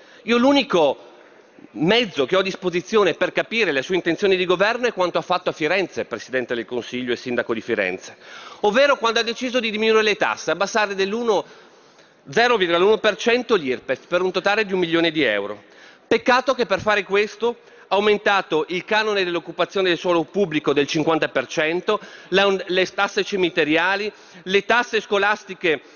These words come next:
delle mense scolastiche del ventisei per cento, la tassa sui rifiuti del nove per cento, la tassa sul soggiorno da uno a cinque euro,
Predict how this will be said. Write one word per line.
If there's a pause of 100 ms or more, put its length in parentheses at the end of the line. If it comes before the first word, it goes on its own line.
(160)
delle
mense
scolastiche
del
ventisei
per
cento,
la
tassa
sui
rifiuti
del
nove
per
cento,
la
tassa
sul
soggiorno
da
uno
a
cinque
euro,